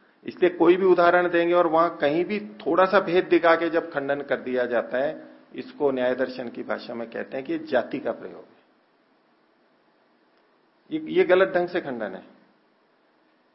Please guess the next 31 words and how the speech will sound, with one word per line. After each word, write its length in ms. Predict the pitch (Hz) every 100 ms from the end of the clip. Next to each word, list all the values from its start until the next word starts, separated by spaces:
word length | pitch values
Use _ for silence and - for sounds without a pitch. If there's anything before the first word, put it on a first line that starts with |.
| _ _ _ _ _ _ _ _ _ _ _ _ _ _
हाँ, 220 | - 98 - _ _ _ _ _ _ _ _ _ 127
अब 160 | 143 185
उदाहरण 580 | 156 131 135 160 185
शत 260 | 175 160 -
प्रतिशत 380 | 170 180 170 180
समान 380 | - 151 156 160
नहीं 200 | 175 175
होते, 440 | 165 156 160 170
लेकिन 560 | 165 147 151 170 175 175 - - _ _ _
कुछ 180 | 131 139
भी 120 | 180
उदाहरण 460 | 190 170 175 180 180
लेकर 320 | 175 175 175
के 140 | 175
आ 120 | 170 160
जाएं, 300 | 165 170 -
वो 160 | 113
भी 120 | 113
नहीं 160 | 113 123
चलता 320 | 135 127 76
है। 120 | 78 - _ _ _ _ _ _ _ _ _ _ _ _ _ _ _ _ _ _ _ _ _ _
कि 60 | 117
नीलगाय 440 | 127 147 156 156
कैसी 280 | 156 151 165
होती 260 | 156 156 160
है? 60 |
बोले, 200 | 151 147
"खरगोश 380 | - 120 123 131
जैसी 340 | 127 123 135
होती 280 | 123 120
है।" 80 | 127